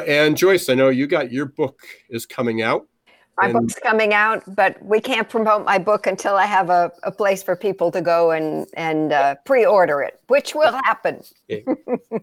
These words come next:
Speaker 1: And it's Experience Rules?
Speaker 2: Rules.
Speaker 1: Yeah, yeah,
Speaker 2: Experience
Speaker 1: yeah.
Speaker 2: Rules, How Positive Experiences Will Drive Profit into the Future.
Speaker 1: Yeah.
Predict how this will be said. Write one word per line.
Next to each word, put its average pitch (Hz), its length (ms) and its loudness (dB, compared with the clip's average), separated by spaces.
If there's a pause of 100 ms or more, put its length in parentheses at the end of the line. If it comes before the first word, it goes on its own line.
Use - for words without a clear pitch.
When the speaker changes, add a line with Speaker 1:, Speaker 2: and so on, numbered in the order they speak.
(640)
Speaker 1:
And 135 280 2
it's 139 220 -2
Experience 160 1200 -2
Rules? 156 360 0
Speaker 2:
Rules. 196 540 2
Speaker 1:
Yeah, 110 100 -4 (160)
yeah, 127 180 2
Speaker 2:
Experience 202 600 -2
Speaker 1:
yeah. 226 60 2
Speaker 2:
Rules, 247 300 4
How 196 180 -10
Positive 214 600 -4
Experiences 180 840 -2
Will 170 160 0
Drive 156 380 -4
Profit 160 440 -6
into 156 300 -10
the 120 80 -16
Future. - 520 -12
Speaker 1:
Yeah. - 120 -14